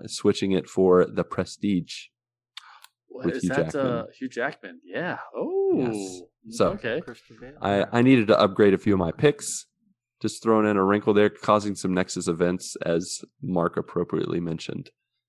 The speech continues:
Speaker 1: Uh, and with that, that's, that's my, that's my audibles. And
Speaker 2: Okay.
Speaker 1: then I'm gonna go ahead and throw out my nominations.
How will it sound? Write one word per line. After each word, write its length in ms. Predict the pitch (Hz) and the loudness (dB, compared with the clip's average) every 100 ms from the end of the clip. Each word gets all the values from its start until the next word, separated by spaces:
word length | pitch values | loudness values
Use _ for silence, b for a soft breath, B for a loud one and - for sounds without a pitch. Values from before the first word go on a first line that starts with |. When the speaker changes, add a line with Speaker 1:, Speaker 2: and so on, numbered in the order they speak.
| _ _ | _ _
Speaker 1:
Uh, 520 | 92 82 80 80 73 67 | -6 -4 -2 -4 -4 -4
and 120 | 101 | -4
with 120 | 98 | 0
that, 200 | 123 139 | 0 0
that's, 320 | 95 92 - - | -4 -4 -8 -4
that's 280 | 98 98 - | 0 0 0
my, 420 | 98 90 87 82 - - | 0 2 0 -2 -6 -8
that's 240 | 98 - | -8 -2
my 120 | 90 | -4
audibles. 580 | 69 90 82 78 - - _ _ | 0 0 0 -4 -8 -14 _ _
And 160 | 90 87 | -8 -6
Speaker 2:
Okay. 120 | 87 | -6
Speaker 1:
then 240 | 87 87 - | -6 -6 -6
I'm 140 | 101 | -2
gonna 140 | 110 107 | 0 2
go 80 | |
ahead 100 | 107 | 2
and 100 | 104 | 2
throw 180 | - 101 | 2 2
out 60 | 92 | 4
my 120 | 90 | 0
nominations. 800 | 87 87 90 117 - 127 - | 0 0 0 0 0 -6 -8